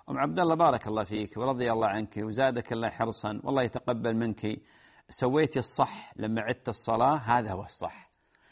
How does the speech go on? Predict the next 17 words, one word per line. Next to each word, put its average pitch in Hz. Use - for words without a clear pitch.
لأن 123
بإجماع 156
العلماء 113
على 117
أن 123
من 117
قدم 123
الصلاة 117
على 107
غير، 107
من 113
قدم 127
الصلاة 120
قبل 147
وقتها 151
فإنها 143
سنة 120